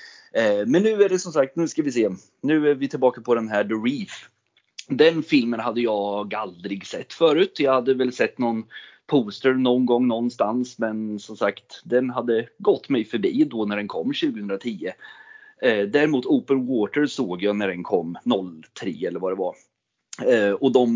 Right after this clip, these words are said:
kä-, kändes ju, nu, nu är det som sagt nästan tjugo år sedan jag såg Open Water, men tyckte att de gick ganska mycket hand i hand, just den här realistiska, och man fokuserar väldigt mycket på människorna i vattnet och det här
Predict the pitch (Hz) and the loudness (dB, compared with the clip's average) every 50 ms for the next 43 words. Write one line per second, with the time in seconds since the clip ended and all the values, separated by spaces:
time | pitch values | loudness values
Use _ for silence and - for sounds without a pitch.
0 | 117 117 113 113 110 110 110 107 101 - - - - - - - - 87 87 - | 0 0 0 -2 -2 -4 -4 -6 -6 -8 -8 -6 -6 -6 -6 -6 -12 -14 -12 -6
1 | - - 151 127 107 104 101 - - 127 120 101 123 131 135 120 143 143 147 147 | 0 0 0 0 0 -4 -6 -4 -2 -2 -2 0 0 -2 -2 0 2 4 4 4
2 | 127 120 110 117 120 - 139 - 104 98 - 117 - 101 98 98 - - 110 101 | 6 4 2 2 -2 -6 -6 -4 -4 -4 -4 -6 -6 -6 -8 -6 -4 -4 -2 -2
3 | 101 98 101 98 98 95 - 101 98 101 - - 139 139 131 123 117 113 104 120 | -2 -4 -2 -2 -2 -4 -6 -6 -6 -6 -4 -2 -2 -2 0 0 0 -2 -2 -6
4 | 110 107 104 98 90 - - 101 101 104 101 101 _ - _ _ - - 120 - | -10 -6 -6 -6 -6 -4 -6 -6 -4 -6 -8 -8 _ -20 _ _ -8 -8 -4 -2
5 | 107 98 - 101 98 101 98 95 - - - 104 98 95 - - - 90 90 85 | -2 -2 -2 -2 -4 -2 -4 -4 -6 -6 -8 -6 -6 -8 -10 -10 -10 -10 -8 -8
6 | - 95 - - 95 90 90 87 95 95 - 107 110 113 107 98 95 92 - - | -8 -8 -6 -6 -6 -6 -6 -6 -6 -6 -4 -4 -4 -4 -6 -6 -8 -10 -10 -10
7 | - 95 92 98 90 85 - _ - _ _ _ _ - - 107 98 98 95 92 | -10 -10 -8 -8 -8 -10 -10 _ -20 _ _ _ _ -4 -4 -2 -2 -2 -6 -8
8 | - - 87 87 - - 95 92 92 92 90 90 85 92 92 90 95 - - 98 | -10 -14 -14 -12 -6 -4 -2 -2 -2 -2 -4 -4 -6 -6 -6 -6 -8 -12 -16 -16
9 | - - 101 98 - - 95 90 90 92 92 90 98 95 90 92 - 110 98 - | -12 -10 -10 -8 -8 -8 -8 -8 -6 -6 -4 -4 -4 -4 -4 -6 -10 -10 -10 -8
10 | - 101 - 104 98 98 107 104 95 92 90 - - 92 92 98 - - 98 98 | -10 -10 -6 -6 -4 -4 -4 -4 -4 -6 -8 -10 -10 -8 -8 -8 -8 -8 -8 -6
11 | 101 95 92 - - _ _ - 95 90 87 _ - 98 98 98 90 87 90 90 | -2 -2 -4 -4 -4 _ _ -10 -10 -10 -10 _ -4 -2 -2 -2 -2 -4 -6 -8
12 | 87 | -10